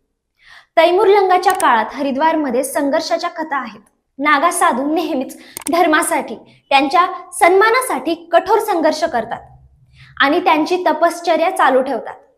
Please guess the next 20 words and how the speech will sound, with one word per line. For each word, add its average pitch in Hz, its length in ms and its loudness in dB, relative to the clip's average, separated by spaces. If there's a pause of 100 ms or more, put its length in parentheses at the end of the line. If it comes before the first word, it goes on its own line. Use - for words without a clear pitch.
(380)
पण 381 120 2
स्वातंत्र्यानंतर 392 1000 2
नागा 240 320 -2
साधूंनी 294 560 -2
शस्त्र 349 460 -4
न 349 360 0
घेण्याचा 359 420 -2
निर्णय 294 460 -2
घेतला, 269 300 -8 (340)
कारण 311 360 4
आपल्या 311 300 2
शूर 392 300 2
सैनिकांनी 381 760 2 (260)
देशाच्या 330 600 0
संरक्षणाची 330 720 -2
जबाबदारी 320 480 2
स्वीकारली 269 460 -2
होती. 269 280 -6 (420)
तरीही 302 380 4
आज 247 300 -6